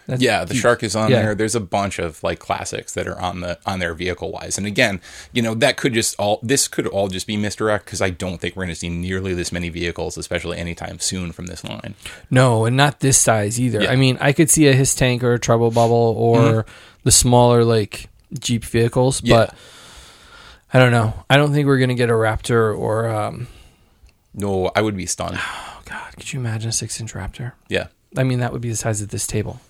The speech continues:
Speaker 2: Yeah.
Speaker 1: to be honest with you.
Speaker 2: Yeah, it'd be
Speaker 1: Or,
Speaker 2: enormous.
Speaker 1: yeah, it'd be huge. Um, see, that I would buy in phases.
Speaker 2: Mm-hmm.
Speaker 1: Like, you buy this this year, this
Speaker 2: Yeah.
Speaker 1: this year.
Speaker 2: Mm-hmm.
Speaker 1: Like, that's where, like, the subscription model. See,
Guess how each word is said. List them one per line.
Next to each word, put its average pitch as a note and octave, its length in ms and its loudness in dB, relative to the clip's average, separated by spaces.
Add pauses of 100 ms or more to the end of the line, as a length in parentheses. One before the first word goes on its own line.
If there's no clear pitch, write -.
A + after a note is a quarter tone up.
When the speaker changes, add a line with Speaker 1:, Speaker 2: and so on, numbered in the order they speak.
Speaker 2:
Yeah. A#2+ 140 4
Speaker 1:
to - 80 -8
be A2+ 100 -4
honest A2 280 -6
with G2+ 100 -12
you. A#2+ 180 -10
Speaker 2:
Yeah, G#2 180 -2
it'd F2+ 140 -4
be F#2 140 -4
Speaker 1:
Or, E2+ 40 -4
Speaker 2:
enormous. F#2 420 -6
Speaker 1:
yeah, A2+ 200 -2
it'd A#2 120 -16
be C3+ 80 -14
huge. - 400 -12 (800)
Um, G#2 480 -2 (800)
see, - 180 -14 (140)
that D#3+ 400 0
I B2+ 100 -4
would A2+ 160 0
buy G#2 280 -2
in G#2 180 -6
phases. G#2 600 -4
Speaker 2:
Mm-hmm. - 260 -12
Speaker 1:
Like, G#2+ 120 -6
you A2+ 80 -6
buy G#2+ 180 -2
this C#3+ 280 0
this - 200 -4
year, A2+ 160 0
this - 180 0
Speaker 2:
Yeah. - 60 -4
Speaker 1:
this A#2 180 -4
year. A#2+ 200 -6 (220)
Speaker 2:
Mm-hmm. C#3 160 0 (420)
Speaker 1:
Like, B2 180 -2
that's D3 300 2
where, C3 160 4
like, A#2 200 0
the A#2 80 -4
subscription - 600 -4
model. G#2 340 -2 (140)
See, E3+ 220 4